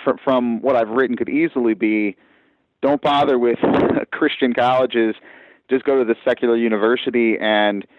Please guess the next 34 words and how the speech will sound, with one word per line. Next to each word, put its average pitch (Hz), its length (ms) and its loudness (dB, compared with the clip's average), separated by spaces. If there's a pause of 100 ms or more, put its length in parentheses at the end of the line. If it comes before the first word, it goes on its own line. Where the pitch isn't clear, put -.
(460)
um, 101 500 0
you 104 200 -4
know, 104 80 0
God 107 160 0
will 101 80 -4
take 98 200 -6
care 160 260 -2
of 104 100 -2
you." 101 60 -2
That's 113 220 0
certainly 127 280 0 (580)
not 110 420 -2
what 117 160 0
I 107 120 2
was 101 420 -2
intending. 113 600 -2 (920)
But 123 140 2
I, 120 180 0 (340)
I, 120 180 0
I 135 180 2
also 127 580 0 (560)
didn't 147 340 -2
want 123 280 -2 (100)
to 110 480 0
in 107 160 -4
any 131 220 2
way, 107 480 0 (200)
um, 101 460 -2 (540)
diminish 123 480 0 (320)
the, - 80 -2 (180)
the 107 80 2
plausible 123 640 0
case 104 360 0 (560)
for 110 420 2